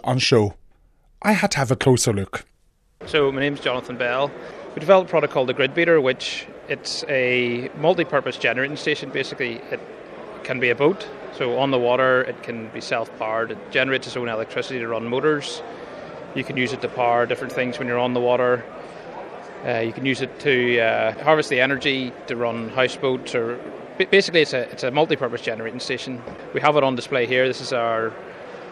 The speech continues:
Speaker 2: our first show. We've, we just launched it today. It's been, been a lot of interest from different people from all walks of life.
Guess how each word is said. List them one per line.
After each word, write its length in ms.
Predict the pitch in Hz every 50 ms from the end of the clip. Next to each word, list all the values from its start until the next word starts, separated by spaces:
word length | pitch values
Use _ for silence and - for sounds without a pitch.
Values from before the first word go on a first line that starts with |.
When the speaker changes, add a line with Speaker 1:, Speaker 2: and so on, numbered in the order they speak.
| - - -
Speaker 2:
our 60 | 135
first 240 | - - 156 - -
show. 200 | - 147 143 156
We've, 280 | 160 156 135 - - -
we 80 | 135
just 180 | 131 131 - -
launched 240 | 127 120 123 - 135
it 60 | 123
today. 360 | - 131 127 120 131 143 147 151 - - - -
It's 120 | - - -
been, 280 | - 165 156 147 135 - - - - -
been 80 | 214
a 40 | 208
lot 120 | 196 151
of 40 | 135
interest 400 | 139 143 - 185 185 175 - -
from 220 | - 147 135 127 123 -
different 260 | - 143 - 139 127
people 240 | - 143 139 147 131
from 160 | - 139 139
all 120 | 147 156 151
walks 240 | 135 123 120 - -
of 60 | 120
life. 340 | 110 120 127 - - -